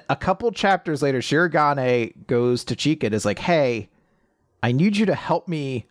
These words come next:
learn to rap." And the reason for, like, 'cause it's, it's a dumb joke to basically be like, "Hey, look at these kids, they're gonna rap. This is wacky." Um, but the actual intention behind it is Shirogane wants to do this rap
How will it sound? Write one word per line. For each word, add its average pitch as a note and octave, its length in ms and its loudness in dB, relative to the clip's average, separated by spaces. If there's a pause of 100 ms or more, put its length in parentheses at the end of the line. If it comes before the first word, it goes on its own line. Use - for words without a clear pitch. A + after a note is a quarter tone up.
(140)
learn C#3 420 -2
to B2 160 -2
rap." A2+ 480 0 (420)
And D#3 160 0
the D#3 80 0
reason A#3 460 0
for, G3 320 0
like, F3+ 160 2
'cause G3 160 0
it's, F#3+ 240 -4
it's G3+ 160 -2
a G3+ 80 2
dumb B3 340 -4
joke D#3+ 280 0
to E3 80 0
basically D3+ 560 0
be C#3+ 200 2
like, C#3 240 2
"Hey, D#3+ 140 2
look D3 160 0
at D3+ 100 -2
these D3 220 0
kids, C3+ 320 0
they're B2+ 80 0
gonna B2+ 220 2
rap. B2 400 2
This A#2 240 -4
is A2+ 120 -2
wacky." C3 520 0 (440)
Um, C#3 760 0 (600)
but G3 140 0
the G3+ 100 -2
actual C4+ 460 2
intention A3 640 0
behind F3+ 480 2
it C#3 200 -2 (320)
is D#3 160 2
Shirogane G3 880 2
wants D#3+ 340 0
to F3 80 -8
do F3+ 160 2
this D#3+ 180 -2
rap D#3 380 2